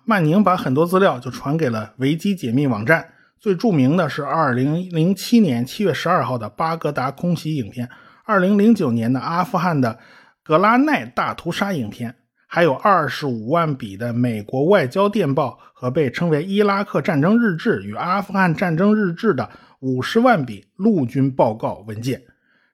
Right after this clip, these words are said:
这个事件就成了有史以来美国最大的泄密案。你想想啊，斯诺登的偶像是这二位啊，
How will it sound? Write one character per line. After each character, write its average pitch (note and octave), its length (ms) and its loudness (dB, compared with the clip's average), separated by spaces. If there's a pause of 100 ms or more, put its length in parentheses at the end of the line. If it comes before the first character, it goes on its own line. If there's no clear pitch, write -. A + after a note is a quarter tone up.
(120)
这 F#3 240 2
个 A#2 160 -4
事 - 220 -4
件 A#2+ 320 -4
就 C#3 140 -8
成 B2 300 -4
了 C3+ 160 2
有 C#3+ 280 4
史 - 260 0
以 B2 200 -2
来 G2+ 280 -4 (100)
美 B2 220 -2
国 C#3+ 200 -2 (100)
最 - 180 4 (200)
大 - 240 -6
的 - 160 -14
泄 - 260 -6
密 G#2+ 140 -8
案。 B2 340 -6 (320)
你 D#3+ 160 -4
想 D3+ 320 -2
想 C3 140 -4
啊， - 200 -20
斯 - 240 -4
诺 F#3+ 160 4
登 D3+ 200 0
的 D3+ 80 -2
偶 G#2 160 -8
像 C3+ 180 -4
是 F3 140 -4
这 F#4+ 260 4
二 C#3 200 2
位 A#2 200 -2
啊， F#2 100 -14